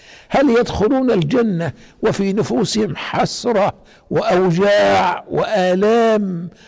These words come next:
على أحبابهم وأهليهم الذين سبق بهم إلى النار، أم أن الله ينتزع هذا من قلوبهم وينتزع هذا من صدورهم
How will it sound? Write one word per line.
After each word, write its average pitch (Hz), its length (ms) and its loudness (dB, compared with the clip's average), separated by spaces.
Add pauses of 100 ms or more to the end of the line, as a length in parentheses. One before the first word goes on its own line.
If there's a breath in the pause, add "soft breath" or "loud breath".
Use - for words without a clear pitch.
(160 loud breath)
على 196 360 2
أحبابهم 214 880 0
وأهليهم 190 880 -2 (340 loud breath)
الذين 202 560 0
سبق 226 460 -2
بهم 214 380 -2
إلى 185 160 -2
النار، 254 520 -2 (360 loud breath)
أم 208 140 0
أن 220 220 0
الله 220 400 0
ينتزع 196 880 0
هذا 170 420 -2
من 160 180 -6
قلوبهم 135 1120 -10 (480 soft breath)
وينتزع 220 880 2
هذا 208 440 0
من 180 200 -2
صدورهم 156 1000 -4